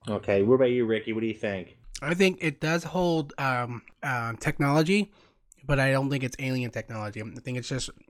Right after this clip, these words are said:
Speaker 2: a private area where they can test new technology. That's it.
Speaker 1: All right.
Speaker 2: No aliens whatsoever.
Speaker 1: I'm
Speaker 2: I think
Speaker 1: gonna
Speaker 2: it's
Speaker 1: say, oh, go ahead. Sorry.
Speaker 2: I was gonna say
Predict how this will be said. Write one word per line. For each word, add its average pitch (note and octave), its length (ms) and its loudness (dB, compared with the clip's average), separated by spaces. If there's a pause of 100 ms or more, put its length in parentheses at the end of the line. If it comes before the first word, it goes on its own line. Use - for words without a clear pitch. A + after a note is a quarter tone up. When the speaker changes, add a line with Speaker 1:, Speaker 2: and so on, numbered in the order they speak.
Speaker 2:
a C3 140 -2
private D3 560 8
area C3 480 -6 (100)
where A#2+ 300 -4
they A#2+ 160 -4
can A2+ 600 -6 (160)
test C#3 220 0 (140)
new C3+ 120 4
technology. A2 640 -6 (140)
That's C#3+ 200 -2
it. A#2+ 80 0
Speaker 1:
All F2+ 60 -2
right. F2 80 2
Speaker 2:
No D3+ 160 4
aliens D3 320 2
whatsoever. A#2 580 -2 (420)
Speaker 1:
I'm - 60 8
Speaker 2:
I - 40 12
think D#3 100 12
Speaker 1:
gonna E3 100 10
Speaker 2:
it's D3+ 80 4
Speaker 1:
say, - 220 0 (200)
oh, C#3 220 2
go B2+ 220 -2
ahead. A#2 300 0
Sorry. A#2 260 0 (360)
Speaker 2:
I - 60 -2
was F#3+ 80 2
gonna F#3+ 140 6
say E3+ 180 4